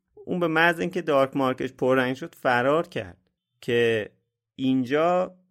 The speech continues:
مشخص می‌شه منظور ولدمورت از اون مرگخواری که انقدر بزدل بود که نیومد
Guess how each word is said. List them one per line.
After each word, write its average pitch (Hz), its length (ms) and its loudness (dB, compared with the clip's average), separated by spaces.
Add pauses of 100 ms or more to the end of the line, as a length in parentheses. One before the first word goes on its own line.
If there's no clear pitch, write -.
(180)
مشخص 131 560 -2
می‌شه 156 400 0
منظور 127 400 -2
ولدمورت 131 460 0
از 120 140 -2
اون 131 100 -2
مرگخواری 120 760 -2
که 110 460 0
انقدر 107 300 -4
بزدل 107 540 -2
بود 107 200 -10
که - 140 -8
نیومد 107 1000 0